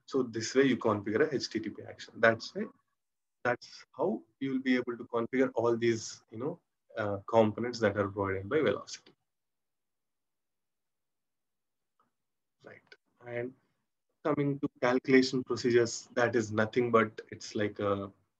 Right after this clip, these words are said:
uh, there could be, I mean, it's predominantly used in, uh, uh, insurance domain where you have to, you know, perform a lot of calculations based on the user,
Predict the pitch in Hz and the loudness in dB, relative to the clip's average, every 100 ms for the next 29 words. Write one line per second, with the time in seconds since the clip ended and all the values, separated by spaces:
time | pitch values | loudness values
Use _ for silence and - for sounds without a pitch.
0 | _ _ _ _ _ _ _ _ _ - | _ _ _ _ _ _ _ _ _ -8
1 | 113 107 107 110 107 104 104 - _ _ | -4 -2 -2 -2 -4 -4 -6 -16 _ _
2 | - 139 - - - - 139 135 131 127 | 0 2 2 -6 -6 0 2 2 0 2
3 | 123 117 - 127 - _ _ - 135 139 | 2 0 -2 -8 -10 _ _ 4 8 8
4 | 139 131 127 120 110 117 113 113 107 107 | 8 6 4 2 4 4 4 2 2 2
5 | 107 101 98 101 - _ _ _ _ _ | 0 -2 -2 -6 -16 _ _ _ _ _
6 | _ _ - 113 101 95 95 92 _ _ | _ _ -6 0 0 0 -2 -8 _ _
7 | _ _ 147 143 143 131 127 117 117 120 | _ _ 2 4 6 8 6 6 4 4
8 | 143 120 113 110 107 107 - 117 110 - | 4 4 6 6 2 0 2 4 4 2
9 | 113 123 131 _ _ _ _ 120 113 123 | 0 0 -2 _ _ _ _ 2 4 4
10 | 117 110 107 107 127 123 - 110 107 107 | 4 6 6 6 2 0 2 4 4 4
11 | 110 104 107 101 113 107 104 107 104 104 | 2 2 -4 -4 0 2 2 0 0 0
12 | - 110 107 107 101 | -2 -2 -2 0 0